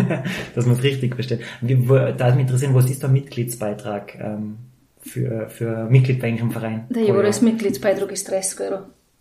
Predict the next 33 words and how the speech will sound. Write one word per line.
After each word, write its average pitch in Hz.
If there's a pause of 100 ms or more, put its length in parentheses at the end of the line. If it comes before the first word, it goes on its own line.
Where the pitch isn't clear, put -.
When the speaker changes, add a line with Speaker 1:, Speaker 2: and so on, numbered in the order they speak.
(260)
Speaker 1:
Ah, 175
okay. 107 (400)
Und 127
von 127
denen 139
werden 131
dann 135
einfach 123
Sachen -
finanziert? 113 (180)
Speaker 2:
Nein, 220
eben 240
wie 226
gesagt, 247
da 226
sind 233
noch 226
Projekte, 208
das 220
heißt, 214
ähm, 196
ein 202
Projekt 208
ist 220
zum 202
Beispiel 196
Glücklich 240
im 214
Alltag 240 (160)
oder 190 (260)
Gesund 233
und 202
Fit -